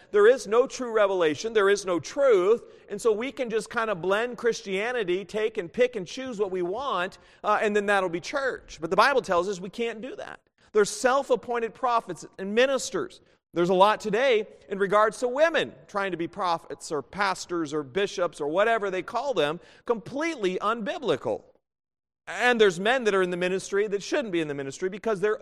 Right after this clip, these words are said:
disqualified based upon Scripture.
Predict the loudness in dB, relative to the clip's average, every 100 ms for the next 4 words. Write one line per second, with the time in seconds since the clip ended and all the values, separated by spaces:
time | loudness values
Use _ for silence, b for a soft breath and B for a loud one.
0 | -4 -4 -4 -6 -2 0 -2 -4 -4 -4
1 | -8 b b 0 0 0 -8 -6 -4 -4
2 | -6 -14 -12 2 2 2 -4 -4